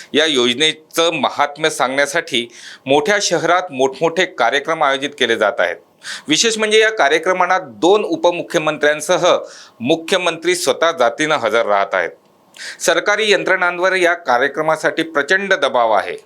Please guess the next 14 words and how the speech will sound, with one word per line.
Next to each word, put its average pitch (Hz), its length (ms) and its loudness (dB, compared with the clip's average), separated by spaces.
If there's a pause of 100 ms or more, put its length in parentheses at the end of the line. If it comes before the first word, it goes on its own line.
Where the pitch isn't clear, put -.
(760)
गर्दीचं 127 520 0 (160)
टार्गेट 127 400 0
देण्यात 127 300 2
आलं 101 160 2
आहे. 87 220 -2 (640)
आता 185 200 0
दुसऱ्या 151 420 0
टप्प्यातील 180 680 -2
लाभ 139 280 2
वाटपाचा 151 480 0
कार्यक्रम 143 580 -2
नागपुरात 151 500 0
होत 143 200 0
असून 143 360 2